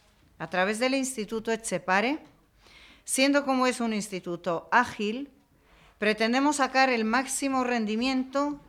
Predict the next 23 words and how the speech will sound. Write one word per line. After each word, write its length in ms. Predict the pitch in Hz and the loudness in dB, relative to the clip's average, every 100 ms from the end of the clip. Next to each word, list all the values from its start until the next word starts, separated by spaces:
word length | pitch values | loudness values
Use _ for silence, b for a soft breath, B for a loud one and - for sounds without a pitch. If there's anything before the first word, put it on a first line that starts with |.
| - | -6
de 100 | 190 | -2
la 160 | 196 | -2
conectividad 800 | 196 196 185 - 196 202 220 247 | -2 -4 -4 -6 -6 -2 0 0
e 40 | 262 | 0
interrelación 680 | 233 208 190 185 180 208 | -2 -2 -4 -4 -6 -4
internacional, 960 | 214 202 180 165 160 - 156 180 208 277 - _ b b b b b - | -4 -4 -6 -6 -10 -8 -6 -4 -4 -6 -12 _ b b b b b -6
que 100 | 208 | -2
sea 220 | - 262 | 2 2
capaz 260 | 269 262 269 | 2 4 4
de 100 | 262 | 4
aprovechar 720 | 214 220 220 214 233 233 - | 2 0 -2 0 0 0 -4
recursos 920 | 170 220 220 262 262 - 185 156 - - _ | -4 -4 -2 -4 -4 -6 -6 -6 -8 -16 _
de 160 | 170 214 | -2 -2
otros 320 | 220 233 226 | 0 -4 -2
institutos 880 | 226 208 202 196 180 170 156 151 - - | -4 -4 -6 -6 -8 -4 -6 -6 -10 -10
y 140 | 208 | -4
entidades, 920 | 262 262 220 175 190 196 208 240 - b b b b b b b | -2 -4 -4 -4 -2 -2 -2 -6 -8 b b b b b b b
de 160 | 175 196 | -2 -2
utilizar 640 | 196 214 196 208 240 240 | -2 -2 -2 2 2 4
y 140 | 247 | 2
explotar 640 | 240 - - 196 196 190 185 | -2 -4 -4 -4 -2 -2 -2
la 140 | 170 | -4
red 320 | 170 208 220 | -2 -4 -4